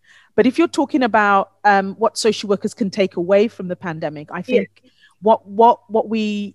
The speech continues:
Speaker 1: what we can first of all try and remember is that in this pandemic,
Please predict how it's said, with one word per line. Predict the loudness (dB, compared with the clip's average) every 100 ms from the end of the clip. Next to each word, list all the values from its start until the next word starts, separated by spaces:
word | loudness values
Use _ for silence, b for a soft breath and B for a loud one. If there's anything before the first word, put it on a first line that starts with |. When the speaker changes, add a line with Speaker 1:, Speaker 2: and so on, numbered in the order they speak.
| _
Speaker 1:
what | -4 -4
we | -6
can | -8 -6
first | -4 -4 -4
of |
all | -8
try | -6 -6
and | -4
remember | -4 -6 -6
is | -6
that | -2 -2 -4 _ -2
in | 0
this | 0 -2
pandemic, | -8 -6 -2 -2 -4 -10